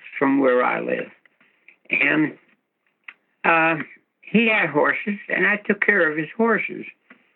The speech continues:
And then, uh, I got a letter from him. He's going, uh, he called me out one time and said, "I shoe my own horses. I'd like your professional opinion." And I looked at it, and I remember what I said to him.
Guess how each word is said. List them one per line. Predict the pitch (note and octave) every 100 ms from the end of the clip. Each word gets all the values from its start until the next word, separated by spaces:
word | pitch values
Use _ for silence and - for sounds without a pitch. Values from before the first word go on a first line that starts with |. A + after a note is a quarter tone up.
| _ - -
And | F#3
then, | A3 B3 A#3 -
uh, | F#3+ G3 F#3 E3+ - _ _ _ G3+
I |
got | G3+ G3+
a | E3
letter | F#3 G#3+ F#3
from | E3+ D3+
him. | D#3+ F#3+ F#3 E3+ C#3+ -
He's | -
going, | - F#2 - - - _ _ _ -
uh, | D3 D#3+
he | G#3+
called | - B3 A#3
me | G#3+
out | F#3+ E3
one | D#3+ F3
time | E3+ E3+ E3+
and | D#3+ -
said, | E3
"I | E3+ G3+ -
shoe | A3+ A3
my | G3+ F3+
own | F3 E3
horses. | D#3 E3 - D3
I'd | D3 D3
like | E3 E3+
your | D#3
professional | D3+ D#3+ - D#3+ C3+ C3 B2 B2+
opinion." | C#3 A#3 A3+ F#3+ - _ _ - - - _ _ - -
And | D3
I | D3 C#3+
looked | E3 -
at | C3 C#3+
it, | F3+
and | D#3+
I |
remember | D#3 D#3+ F3 A3+ G#3
what | D3
I | C#3+ C#3
said | F3+ G3+ -
to | -
him. | G#2